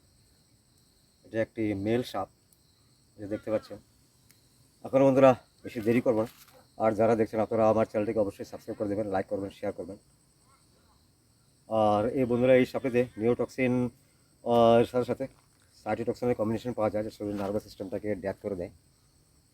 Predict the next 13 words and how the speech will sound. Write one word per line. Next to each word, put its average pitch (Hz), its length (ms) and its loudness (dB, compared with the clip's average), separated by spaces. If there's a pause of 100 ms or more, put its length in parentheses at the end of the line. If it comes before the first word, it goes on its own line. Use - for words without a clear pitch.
(2000)
আর 113 140 0
এগুলো 117 200 4
আমাদের 113 280 4
প্রকৃতি 113 360 -6
পরিবেশের, 110 640 0
আহ, 104 1300 -4
রক্ষা 104 200 -4
করে 113 160 0
বন্ধুরা, 104 300 -2 (260)
আমাদের 107 280 -2
ইকোসিস্টেমটাকে 107 680 -6
কন্ট্রোল 107 300 -6
করে। 98 180 -8